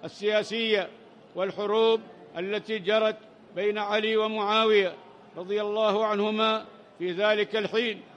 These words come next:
وما ترتب عليها من ظهور الخوارج الذين خرجوا على علي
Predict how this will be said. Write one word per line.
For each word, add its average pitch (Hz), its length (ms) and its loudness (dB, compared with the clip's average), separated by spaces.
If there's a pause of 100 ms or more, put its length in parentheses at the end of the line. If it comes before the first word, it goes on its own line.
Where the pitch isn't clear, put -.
(360)
وما 180 240 -4
ترتب 214 500 -2
عليها 214 680 2 (300)
من 196 160 -6
ظهور 214 420 0
الخوارج 208 680 2 (640)
الذين 214 640 -2 (420)
خرجوا 214 440 2
على 214 220 4
علي 214 640 2